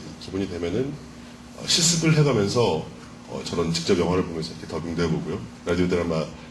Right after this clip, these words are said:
대본을 가지고 직접 효과를 넣어가면서 라디오 드라마도 해보고, 아, 재밌습니다. 이런 실습에서 또 공부를 할 수 있고요. 교육기관을 이수하면 바로 되느냐? 참 힘들죠.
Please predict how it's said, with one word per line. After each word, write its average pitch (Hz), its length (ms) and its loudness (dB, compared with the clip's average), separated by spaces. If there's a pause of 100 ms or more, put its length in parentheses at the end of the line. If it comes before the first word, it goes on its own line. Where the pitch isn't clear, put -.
(100)
대본을 85 300 -2
가지고 80 260 -6
직접 - 260 -6 (140)
효과를 143 280 2
넣어가면서 82 440 0
라디오 82 240 -6
드라마도 85 320 -4
해보고, 85 360 -4 (540)
아, 80 120 -8
재밌습니다. 82 560 -4 (180)
이런 76 280 -6 (180)
실습에서 - 880 -4 (720)
또 69 320 -4
공부를 92 280 0
할 92 60 0
수 - 140 -2
있고요. 76 260 -2 (720)
교육기관을 101 640 6
이수하면 92 400 2
바로 90 200 2
되느냐? 80 520 0
참 110 220 -4
힘들죠. 110 540 -2